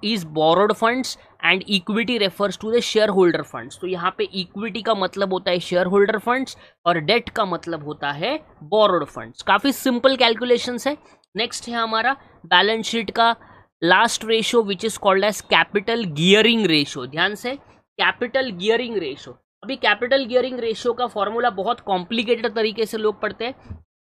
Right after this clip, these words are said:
तो हम थोड़ा सा सिंपल तरीके से इसको पढ़ेंगे। कैपिटल गियरिंग रेशियो आपको कैसे याद रखना है? देखो, कैपिटल गियरिंग रेशियो में आपको क्या करना है, फिक्स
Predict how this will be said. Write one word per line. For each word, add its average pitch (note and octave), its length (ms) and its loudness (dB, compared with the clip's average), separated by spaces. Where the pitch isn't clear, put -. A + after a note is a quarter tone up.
तो - 60 -8
हम A3+ 240 -6
थोड़ा A3 220 -2
सा A#3 140 -8
सिंपल G#3 420 -6
तरीके A3+ 320 -8
से A3+ 140 -10
इसको A3 240 -8
पढ़ेंगे। G#3 360 -6
कैपिटल C#4 760 -2
गियरिंग B3+ 360 2
रेशियो A#3+ 320 -2
आपको A#3 220 0
कैसे G#3+ 300 -6
याद A3+ 120 -2
रखना A3 240 -6
है? A3 60 -4
देखो, G#3+ 260 -6
कैपिटल A3+ 720 -4
गियरिंग A#3 320 -2
रेशियो A3 320 -4
में A#3 100 -4
आपको A3 240 -4
क्या A3+ 120 -4
करना A3 240 -6
है, A#3+ 60 -4
फिक्स - 500 -4